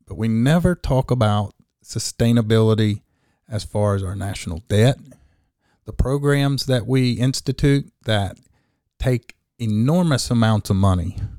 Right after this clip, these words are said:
trillions and trillions and trillions of dollars of, of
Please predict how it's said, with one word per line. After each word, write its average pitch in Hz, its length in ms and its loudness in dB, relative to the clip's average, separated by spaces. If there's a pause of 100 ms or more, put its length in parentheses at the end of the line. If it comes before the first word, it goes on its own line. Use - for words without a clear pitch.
(1040)
trillions 147 580 2
and 110 180 -2
trillions 117 460 2
and 101 160 -4
trillions 117 440 2
of 104 80 -2
dollars 101 440 -4
of, 104 120 -14 (460)
of 101 380 -8